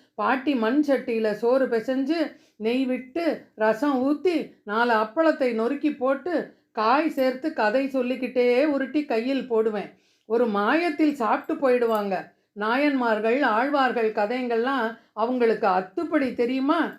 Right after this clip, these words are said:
என்றாள் பாட்டி. "ஓகே பாட்டி, எங்களுக்கும் அதே மாதிரி பிசைஞ்சு தாங்க" என்று கூற, வெள்ளி கும்பாவில் சாதம் எடுத்து பிசைந்து கதை சொல்லி ஊட்டி விட்டாள்.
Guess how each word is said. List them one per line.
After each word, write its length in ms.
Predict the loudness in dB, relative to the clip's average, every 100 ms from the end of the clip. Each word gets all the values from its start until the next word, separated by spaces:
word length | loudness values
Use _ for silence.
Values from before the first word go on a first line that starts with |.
| -12
என்றாள் 360 | -4 0 2 2
பாட்டி. 460 | 0 -2 -6 -16 _ _ _ 0
"ஓகே 300 | 0 2 0
பாட்டி, 540 | 0 0 -2 -6 -10 _
எங்களுக்கும் 580 | -6 0 2 2 2 0
அதே 340 | 0 0 0
மாதிரி 280 | 0 2 0
பிசைஞ்சு 480 | 0 -4 -2 -2 -2
தாங்க" 520 | -4 -2 -2 -2 -6 _
என்று 280 | -8 -4 -2
கூற, 400 | 0 0 0 -2 -6 -18 -6
வெள்ளி 360 | 2 2 2
கும்பாவில் 500 | -2 -2 0 0 -2
சாதம் 440 | -2 -2 0 -2 -2
எடுத்து 300 | -4 -4 -8
பிசைந்து 720 | -6 -4 -4 -2 -2 -2 -4 _
கதை 340 | -2 0 2 2
சொல்லி 360 | 0 -2 -2
ஊட்டி 320 | -2 -4 -4
விட்டாள். 480 | -4 -4 -4 -6 -8